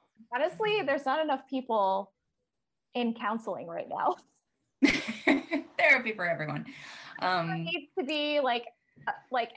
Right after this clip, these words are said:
Speaker 1: everyone who ever was in ballet, like, deserves to have an exit counselor, <laughs> you know?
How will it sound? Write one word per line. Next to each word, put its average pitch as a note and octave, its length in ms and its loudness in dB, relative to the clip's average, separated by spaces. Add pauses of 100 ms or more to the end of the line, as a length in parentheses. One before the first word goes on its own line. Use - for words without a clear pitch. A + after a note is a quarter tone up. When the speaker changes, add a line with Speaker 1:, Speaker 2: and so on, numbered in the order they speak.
(120)
Speaker 1:
everyone E4 500 2
who C4+ 380 0
ever C#4 400 2
was A#3+ 220 0
in B3 280 -2
ballet, G3 680 2
like, G3 240 -2 (880)
deserves B3 540 2
to C#4 100 0
have A3 480 2 (220)
an A#3 220 0
exit A#3+ 440 0
counselor, A3+ 680 -2 (180)
<laughs> - 180 -20
you D4 120 2
know? C#4 360 2